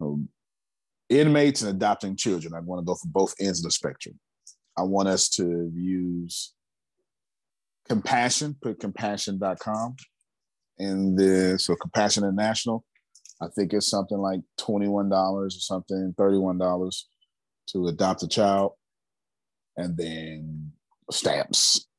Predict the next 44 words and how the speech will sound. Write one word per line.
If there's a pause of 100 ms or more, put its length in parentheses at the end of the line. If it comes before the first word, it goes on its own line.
So
we
both
ends
of
the
spectrum. (460)
These
people
can
do
nothing
for
us, (240)
but
there
is
a
quote, (120)
I
can't
remember
who
said
it, (440)
somebody
way
smarter
than
me,
Jerome. (840)
I
think
it
was
the
dean
of
motivation.
I
think
it
was
him.